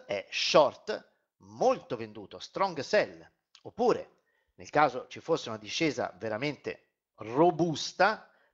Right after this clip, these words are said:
tale da navigare per molto tempo sui minimi di giornata, si vedrebbe panic selling.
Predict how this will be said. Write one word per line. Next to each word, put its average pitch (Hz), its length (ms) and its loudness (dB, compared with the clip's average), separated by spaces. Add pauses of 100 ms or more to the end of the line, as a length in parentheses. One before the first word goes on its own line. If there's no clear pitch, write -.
tale 156 280 4
da 127 120 2
navigare 127 680 2
per 110 140 -12
molto 117 260 -12
tempo 165 280 -2
sui 123 120 -12
minimi 139 300 -10
di 147 100 -18
giornata, 127 420 -10
si - 120 -12
vedrebbe 113 400 -4
panic 139 600 0
selling. 101 680 -10